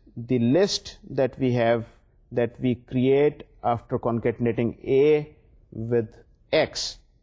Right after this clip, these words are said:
Is it a subset of Y or not? So what we do is, in order for this to be a subset, all members of this list, they need to be present in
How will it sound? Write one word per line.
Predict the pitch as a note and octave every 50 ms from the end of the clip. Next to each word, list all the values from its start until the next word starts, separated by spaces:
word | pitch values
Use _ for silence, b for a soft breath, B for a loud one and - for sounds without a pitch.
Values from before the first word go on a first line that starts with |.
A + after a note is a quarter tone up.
| _ _ _ - -
Is | D3 D3 C#3 D#3+
it | D#3+ D#3
a | D3+
subset | - - D#3 C3+ - - - C#3+ C3+ - - - - -
of | G#2+ G2 - -
Y | G#2+ G#2 G2 G#2 A2 - -
or | - G#2 G2
not? | F#2+ F#2 F2+ F#2+ A#2 C3 - - - _ _ _ _ _ _ _ _
So | - A#2+
what | A#2 C#3 C#3 - D3
we | D3+ D3+ D3 B2+ - - _ _ _ _ _ _ _ - B2 A#2
do | C3 D#3 F3+ F#3
is, | D3+ C3 C#3+ D#3+ E3 - - - _ _ _ _ - - _ _ _ _ _ _ -
in | C#3 C3 C3
order | C3 C#3+ D#3 F#3 F#3 F#3 F3+ F3
for | - E3 C#3+
this | C3 - D#3+ E3+ - -
to | - E3
be | D3 D#3 E3 E3+ D#3+ -
a | - C3+
subset, | - - D3+ B2 - - C3 B2 - - - _ -
all | - D3 D#3 E3+ F3+ F#3+ G#3 G#3+ G#3 G3 F#3+
members | E3 D#3 C#3+ C#3 B2+ D3+ D3 C#3+
of | D3 - -
this | C3 A#2 - -
list, | - A2 A#2+ C3 - _ _
they | - A#2+ B2 A#2 G#2
need | A2+ A#2 A#2+ A#2+ A#2+ -
to | C3
be | C3 C3
present | B2+ - - A2+ G#2+ G#2+ C3 C3+ C3 - - - -
in | A2+ A#2+ A#2+ B2 B2+ C3